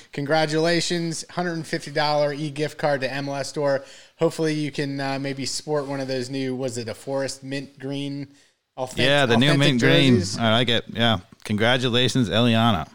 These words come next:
Speaker 1: Absolutely. Now, now I can't afford to w-, buy my wife that jersey. I think,
Speaker 2: <laughs>
Speaker 1: I think she said she was going to, uh,
Speaker 2: Okay.
Speaker 1: maybe get one this
Speaker 2: That's
Speaker 1: season.
Speaker 2: fair.
Speaker 1: She's gonna have to hold off now. Man, <laughs> I'm in trouble. So, uh, you know,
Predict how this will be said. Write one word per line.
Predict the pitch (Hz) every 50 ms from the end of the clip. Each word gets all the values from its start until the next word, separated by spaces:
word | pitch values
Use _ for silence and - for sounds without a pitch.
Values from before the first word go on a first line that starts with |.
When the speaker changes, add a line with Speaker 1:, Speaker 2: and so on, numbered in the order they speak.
| - -
Speaker 1:
Absolutely. | - 123 139 135 - - 127 120 123 127 127 120 117 113 107
Now, | 104 113 117 117 117 113 117 113 - - - - -
now | 147 151 160
I | 160 156
can't | - 175 156 147
afford | - - 147 135
to | 135
w-, | 127 127 127 -
buy | - 135 135
my | 131 123 117
wife | 107 127 131 139 -
that | - 117 107 90
jersey. | - 117 117 190 240 -
I | - -
think, | - 403 - -
Speaker 2:
<laughs> | 302 - - - - - - - -
Speaker 1:
I | - - 139
think | 147 131 -
she | - - 135 127
said | - - 127 117 -
she | - 131
was | 127 123 117 120
going | 123 117 117 117 113 110
to, | - 120 113 110 110 110
uh, | 110 107 110 107
Speaker 2:
Okay. | 113 113 117 117 120 123 - -
Speaker 1:
maybe | 127 127 123 117 120
get | 110 127 120 -
one | 120 120 117
this | 117 113
Speaker 2:
That's | 117 110
Speaker 1:
season. | 120 113 110
Speaker 2:
fair. | 127 120 110 98 104
Speaker 1:
She's | 104 143 127 135
gonna | 139 135 123
have | 113 131 117 -
to | 117
hold | 107 117 117 107
off | 110 107 107 - -
now. | 104 95 95 92 90 - - -
Man, | - 165 175 160 127 98 104 98 - - - - 95
<laughs> | 87 - - - -
I'm | 98 98
in | 95
trouble. | 87 - - 107 101 90 95 92 92 - _ _ _ _ - - - - _ _
So, | - - - 135 117 117 113 113 117
uh, | 120 120 117 117 113 110 - - _ _ _ _ _ _ _
you | 147 143
know, | 139 131 131 123